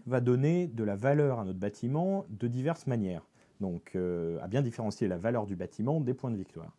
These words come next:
Euh, le bois va donner de la valeur pour le nombre de dés qui vont être adjacents à cette structure. Les recyclés vont donner un nombre de points pour le nombre de matériaux recyclés que nous allons utiliser. La pierre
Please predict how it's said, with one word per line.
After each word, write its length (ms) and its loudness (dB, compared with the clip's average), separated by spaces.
Euh, 260 2
le 200 6
bois 520 4
va 320 0
donner 240 6
de 80 4
la 120 4
valeur 420 4
pour 160 0
le 100 4
nombre 580 2
de 440 2
dés 180 4
qui 120 -6
vont 120 -2
être 240 -8
adjacents 460 -2
à 40 0
cette 200 -10
structure. 460 -8
Les 180 6
recyclés 680 4
vont 160 0
donner 420 2
un 80 -2
nombre 200 0
de 80 2
points 260 -2
pour 140 -2
le 100 0
nombre 460 2
de 300 0
matériaux 400 -2
recyclés 320 -6
que 120 -10
nous 80 -8
allons 120 -4
utiliser. 480 -2
La 160 2
pierre 480 2